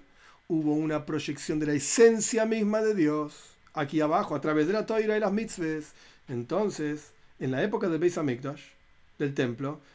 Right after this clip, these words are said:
estábamos incluso por encima de cuando Dios puso al hombre en el Gan Eden para trabajarlo. Y sin embargo,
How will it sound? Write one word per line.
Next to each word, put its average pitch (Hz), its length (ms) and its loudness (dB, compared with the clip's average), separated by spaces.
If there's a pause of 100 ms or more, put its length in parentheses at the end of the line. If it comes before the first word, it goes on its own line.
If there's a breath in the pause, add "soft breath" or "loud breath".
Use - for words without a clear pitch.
(120 soft breath)
estábamos 190 580 -6
incluso 175 720 -4
por 180 140 -2
encima 208 500 -4
de 185 100 0
cuando 147 280 -2
Dios 196 220 0
puso 214 340 -6
al 139 100 0
hombre 180 240 0
en 139 80 -2
el 160 60 0
Gan 214 160 2
Eden 220 320 0
para 214 160 -2
trabajarlo. 233 500 0 (1900)
Y 151 100 -8
sin 135 180 0
embargo, 123 520 -4